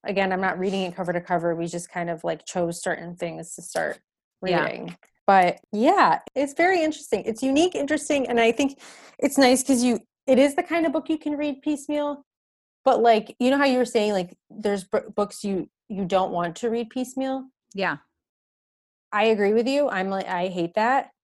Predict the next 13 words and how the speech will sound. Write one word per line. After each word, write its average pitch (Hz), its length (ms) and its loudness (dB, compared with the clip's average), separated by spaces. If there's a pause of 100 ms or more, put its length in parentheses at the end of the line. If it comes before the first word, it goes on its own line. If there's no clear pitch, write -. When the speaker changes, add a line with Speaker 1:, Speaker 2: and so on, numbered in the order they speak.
Speaker 1:
But 208 180 0
this 220 240 -2
is 226 120 -4
the 233 140 -2
kind 190 300 -6
of 180 100 -6
book 180 280 -4
that 175 140 -2
you 175 120 -8
can, 190 640 -4
and 180 180 -4
it, - 120 -2 (120)
it, 180 140 -8